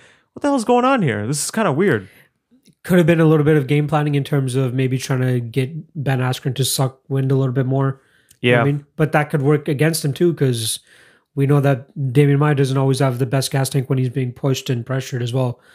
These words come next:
Speaker 2: So
Speaker 1: No, but when you engage him in grappling, even if he's tired, he's
Speaker 2: He's
Speaker 1: gonna, he's gonna, he's still gonna
Speaker 2: his
Speaker 1: school
Speaker 2: reflexes
Speaker 1: you.
Speaker 2: just
Speaker 1: He's
Speaker 2: fucking
Speaker 1: gonna
Speaker 2: take
Speaker 1: school
Speaker 2: over.
Speaker 1: you. Yeah, he's still gonna school you.
Speaker 2: Uh,
Speaker 1: That was a, that, but that was a legit incredible win. Like, the fact that he finished him, I'm surprised too. I thought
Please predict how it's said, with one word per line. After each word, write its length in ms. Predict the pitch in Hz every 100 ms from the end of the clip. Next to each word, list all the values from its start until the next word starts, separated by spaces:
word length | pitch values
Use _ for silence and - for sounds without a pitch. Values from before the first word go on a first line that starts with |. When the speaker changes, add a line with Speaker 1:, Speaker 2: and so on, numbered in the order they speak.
| _ _ _
Speaker 2:
So 220 | - -
Speaker 1:
No, 160 | 170 165
but 140 | 156
when 120 | 156
you 100 | 156
engage 300 | 170 151 160
him 80 | 147
in 100 | 143
grappling, 440 | 120 120 123 143 127
even 180 | 123
if 80 | 120
he's 160 | 113 -
tired, 480 | 110 107 117 117 - - _ -
he's 120 | 120
Speaker 2:
He's 80 | 107
Speaker 1:
gonna, 160 | 131
he's 180 | 135 139
gonna, 320 | 131 110 92
he's 240 | 98 117 98
still 160 | -
gonna 80 | 131
Speaker 2:
his 80 | 165
Speaker 1:
school 120 | 160
Speaker 2:
reflexes 360 | 147 151 - 131
Speaker 1:
you. 40 | 127
Speaker 2:
just 80 |
Speaker 1:
He's 140 | 139 127
Speaker 2:
fucking 100 | 135
Speaker 1:
gonna 80 | 131
Speaker 2:
take 80 |
Speaker 1:
school 180 | 127 139
Speaker 2:
over. 60 | 120
Speaker 1:
you. 140 | 107 98
Yeah, 300 | 104 101 92
he's 160 | 110
still 220 | 101 135
gonna 160 | 110 104
school 260 | - 107 104
you. 160 | 104 - _ - _ _ _ -
Speaker 2:
Uh, 320 | 160 151 170 - _ _ -
Speaker 1:
That 120 | 127
was 240 | 135 113
a, 220 | 117 104 104
that, 200 | 143 139
but 140 | 143
that 160 | 143 151
was 120 | 131
a 60 | 123
legit 540 | 110 95 - 127 117
incredible 540 | 117 104 117 107 101 98
win. 180 | 98
Like, 240 | 101 123 98
the 80 | 135
fact 220 | 156 156
that 100 | 156
he 60 | 123
finished 340 | 123 135 -
him, 220 | 165 165
I'm 160 | 117 117
surprised 480 | - - 107 104 -
too. 140 | 95
I 80 | 107
thought 340 | 117 123 117